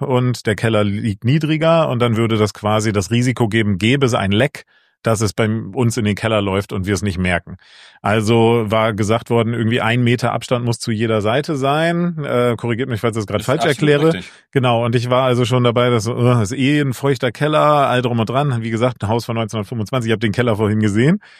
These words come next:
Speaker 1: Ähm, da jetzt zwei Fenster noch dicht machen, wär echt nicht so optimal.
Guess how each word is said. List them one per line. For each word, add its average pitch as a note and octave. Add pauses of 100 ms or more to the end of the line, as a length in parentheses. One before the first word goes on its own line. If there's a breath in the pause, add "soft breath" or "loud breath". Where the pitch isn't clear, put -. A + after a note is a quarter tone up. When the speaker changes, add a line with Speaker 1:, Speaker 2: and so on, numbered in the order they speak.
(320 loud breath)
Speaker 1:
Ähm, C#3 (120)
da C3
jetzt E3+
zwei D3
Fenster F3+
noch D#3
dicht E3
machen, C#3
wär C3
echt C#3+
nicht C#3+
so B2+
optimal. C3